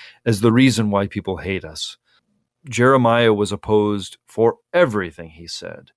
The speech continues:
and his temptation was to change the message. Likewise, we don't get to choose what they call us a bigot or a hateful person for. It might not be the gospel. It might be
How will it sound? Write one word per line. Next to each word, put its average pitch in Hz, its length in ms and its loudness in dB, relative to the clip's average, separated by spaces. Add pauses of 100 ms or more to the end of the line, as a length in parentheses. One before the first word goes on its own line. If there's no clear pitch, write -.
(380)
and 98 120 -12
his 95 220 -8
temptation 90 560 -10
was 85 160 -14
to - 100 -20
change 82 380 -14
the 80 100 -20
message. - 560 -16
Likewise, 110 480 2 (260)
we 127 100 2
don't 147 140 2
get 120 120 -2
to 101 100 -10
choose 104 480 -6
what 104 200 -6
they 95 120 -6
call 90 360 -6
us 87 160 -10
a 87 40 -10
bigot 90 460 -8
or 82 240 -8
a 82 160 -16
hateful 92 540 -10
person 90 480 -8
for. 90 380 -8
It - 180 -8
might 113 260 -2
not 131 300 0
be 101 140 -2
the 92 100 -6
gospel. 95 540 0
It 98 80 -12
might 101 240 -4
be 98 220 -8